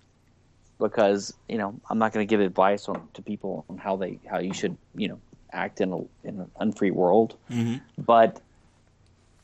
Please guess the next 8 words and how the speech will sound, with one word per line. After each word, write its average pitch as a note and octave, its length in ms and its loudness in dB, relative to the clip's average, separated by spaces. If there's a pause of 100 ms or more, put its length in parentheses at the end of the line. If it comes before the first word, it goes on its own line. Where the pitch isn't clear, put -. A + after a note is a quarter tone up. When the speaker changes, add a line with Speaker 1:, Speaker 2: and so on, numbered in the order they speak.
(200)
Speaker 1:
the, - 240 0
the B2 80 4
point D#3 340 4
is, A#2 320 4
should D#3+ 420 6
this B2+ 160 4
system C3 400 2
exist? - 560 -2